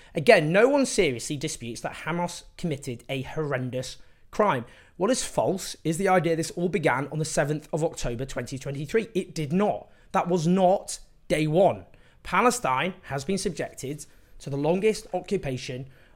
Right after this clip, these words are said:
of modern times. Their population suffered a mass expulsion in nineteen forty-eight.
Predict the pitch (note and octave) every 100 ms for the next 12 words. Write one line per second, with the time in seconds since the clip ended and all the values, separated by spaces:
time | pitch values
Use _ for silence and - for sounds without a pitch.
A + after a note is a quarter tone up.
0 | - D3 C#3+ C#3+ D3 D3+ A3 G#3 A#2+ G#2+
1 | - D3+ - - G#3+ G#3+ G#3 F3 - D#3+
2 | D3 C#3 C#3 E3+ - A#3+ - D#3 C3 C#3+
3 | E3 F3 - _ _ - C#3+ C3 C3 C3
4 | A#2 B2 - G2+ A#2+ -